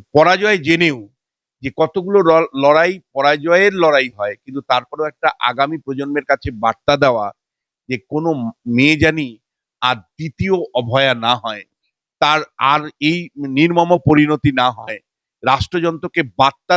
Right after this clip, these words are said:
দেওয়ার জন্য কিন্তু আজকে অভয়ার মা বাবা যে ডাক দিয়েছিল, তাতে কিন্তু আমি বলবো যে সাধারণ মানুষ স্বতঃস্ফূর্ত যেমন এসছিল, আর নেতৃত্বের জায়গাটা আমি আবারও বলবো যে আমার ক্রম মনে হয়েছে, অন্তত সংবাদ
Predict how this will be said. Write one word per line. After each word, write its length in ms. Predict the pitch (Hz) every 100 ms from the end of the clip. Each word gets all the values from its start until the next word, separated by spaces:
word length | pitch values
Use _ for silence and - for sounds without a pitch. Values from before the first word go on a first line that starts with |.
| 170
দেওয়ার 220 | 170 165 143
জন্য 160 | 170 170
কিন্তু 160 | 147 143
আজকে 240 | 135 -
অভয়ার 380 | 131 123 131 139 123
মা 120 | 120 131 139 - _ _ _
বাবা 380 | 98 120 123 135 135 123
যে 60 | 117 120
ডাক 140 | 127 -
দিয়েছিল, 440 | 135 147 - 143 107 101 _ _ _ _
তাতে 240 | 135 135 160
কিন্তু 400 | 135 147 143 160 160 -
আমি 140 | 127 131
বলবো 200 | 131 131 143
যে 120 | 139 -
সাধারণ 500 | - 117 127 147 165 156
মানুষ 140 | 147 151
স্বতঃস্ফূর্ত 500 | 135 147 139 147 - 147
যেমন 160 | 143 131
এসছিল, 340 | 120 - 113 117 - _ _ _ -
আর 60 | 117
নেতৃত্বের 480 | 143 - 165 185 147
জায়গাটা 280 | 143 143 135
আমি 100 | 131 123
আবারও 240 | 120 139 170 143
বলবো 220 | 120 110 113 _ _ _ -
যে 40 |
আমার 240 | 127 131 151 -
ক্রম 180 | 139 160 180 127 123
মনে 160 | 147 160
হয়েছে, 280 | 151 - 131 123
অন্তত 240 | 127 139 147 139 - _ -
সংবাদ 280 | 120 135